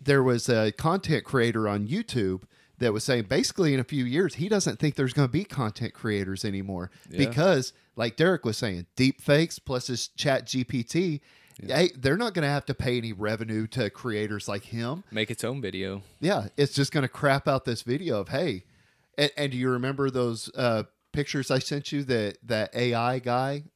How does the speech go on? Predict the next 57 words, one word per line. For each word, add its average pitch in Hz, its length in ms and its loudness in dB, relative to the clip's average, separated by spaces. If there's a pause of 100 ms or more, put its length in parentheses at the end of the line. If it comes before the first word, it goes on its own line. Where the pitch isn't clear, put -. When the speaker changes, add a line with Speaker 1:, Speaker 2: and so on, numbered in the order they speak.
(120)
Speaker 1:
uh, 104 360 0
just - 260 -10
crapped 120 360 -4
those 117 200 -2
pictures 127 460 -6
out? 123 320 -2 (280)
And 123 160 -2
it 120 140 -2
was, 113 360 0
the 131 120 0
only 151 220 0
thing 165 220 0
that 147 80 0
was 117 120 -8
weird 139 380 -2
was 113 180 -2
a 101 60 -6
few 131 200 -6
people 123 340 -6
had, 113 180 -2
like, 92 180 -6 (220)
an 127 120 -4
extra 127 360 -6
finger, 104 560 -4
or 104 560 0 (420)
there 120 140 0
was 120 120 -2
somebody 139 380 0
in 127 80 -2
the 117 60 -6
background 110 640 -2
whose 110 240 -2
face 135 340 0
was 98 160 -4
maybe 107 260 -2
a 101 80 -2
little 98 240 -4
too 110 200 -6 (200)
Speaker 2:
Oh, 110 40 0
yeah, 107 120 2
Speaker 1:
shiny. 92 120 -2
Speaker 2:
you 110 100 -4
can 95 320 -4
give 113 160 2
it 101 100 0
Speaker 1:
You 107 60 -4
know? 95 120 -6
Speaker 2:
any 123 300 0
parameters 104 680 -4
you 90 80 -6
want. 104 240 -2
You 92 80 -4
can - 60 -10
say, 90 120 -2
like, 90 260 -2
in 139 200 -2
the, 107 240 -2